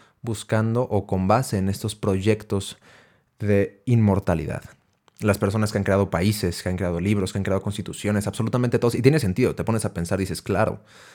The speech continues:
la Constitución de México, por ejemplo, este, los libros, las obras de Shakespeare, eh, las conquistas, siempre está este proyecto de inmortalidad de cómo puedo dejar mi legado en el mundo, ¿no?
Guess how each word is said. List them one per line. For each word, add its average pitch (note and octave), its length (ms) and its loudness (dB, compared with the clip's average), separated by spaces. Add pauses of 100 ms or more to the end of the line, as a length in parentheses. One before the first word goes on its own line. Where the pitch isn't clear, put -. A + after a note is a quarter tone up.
(100)
la G2+ 140 2
Constitución G2+ 640 2
de E2+ 80 0
México, - 340 -10
por D2 120 -10
ejemplo, F#2+ 560 -2
este, E2+ 260 -2
los D#2+ 180 -4
libros, G#2 360 4
las E2+ 180 -6
obras F#2 160 -2
de E2 60 -6
Shakespeare, F#2+ 640 -2
eh, E2+ 260 -4 (260)
las G2 180 -2
conquistas, F#2 600 0
siempre A#2 720 -2 (300)
está F#2+ 440 -4
este G2 320 -4
proyecto G2+ 460 0
de G#2 40 4
inmortalidad F2+ 500 2
de G2 100 0
cómo A2+ 280 2
puedo A2+ 200 6
dejar G2+ 300 0
mi F#2 400 -2
legado G2 600 2 (400)
en A2+ 120 2
el G2+ 120 2
mundo, A2+ 380 0
¿no? G2 220 0